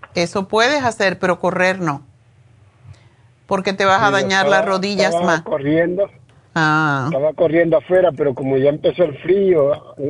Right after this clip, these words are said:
Speaker 2: a lo hago adentro. Pero, ah, eh, estaba haciendo la elíptica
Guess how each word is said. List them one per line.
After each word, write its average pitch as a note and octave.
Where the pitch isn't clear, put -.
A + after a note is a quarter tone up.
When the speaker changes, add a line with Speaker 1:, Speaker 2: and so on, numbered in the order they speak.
Speaker 2:
a C3
lo C3
hago C#3
adentro. C#3+
Pero, C#3+
ah, B2+
eh, D#3
estaba F3
haciendo F3+
la D#3
elíptica G3+